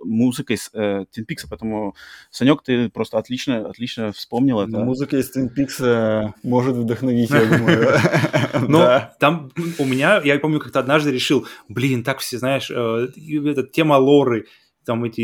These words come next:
Speaker 3: э, ещё всякие крутые треки, я
Speaker 2: Да,
Speaker 3: такой
Speaker 2: конечно.
Speaker 3: из второй части, я думаю, блин, я хочу,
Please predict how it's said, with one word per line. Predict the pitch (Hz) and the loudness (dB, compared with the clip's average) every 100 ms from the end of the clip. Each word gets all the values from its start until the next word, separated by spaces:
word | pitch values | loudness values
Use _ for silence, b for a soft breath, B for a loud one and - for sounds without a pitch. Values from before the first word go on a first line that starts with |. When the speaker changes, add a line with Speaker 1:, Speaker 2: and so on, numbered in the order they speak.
| 113 | 2
Speaker 3:
э, | 107 107 110 | 2 2 0
ещё | 110 143 | -2 -4
всякие | 151 143 | -2 -4
крутые | 131 127 139 123 | -6 -4 0 0
треки, | 135 170 143 | 2 0 0
я | 120 | 0
Speaker 2:
Да, | 120 | 0
Speaker 3:
такой | 123 | -2
Speaker 2:
конечно. | 127 - | -2 -4
Speaker 3:
из | 131 | -8
второй | - 127 | -2 -2
части, | 156 151 147 | -2 -2 0
я | 127 | 0
думаю, | 127 113 104 b b b _ | 0 -2 -4 b b b _
блин, | 107 151 107 - _ _ 139 | 0 0 0 -6 _ _ -4
я | 131 | -4
хочу, | - 156 | 0 0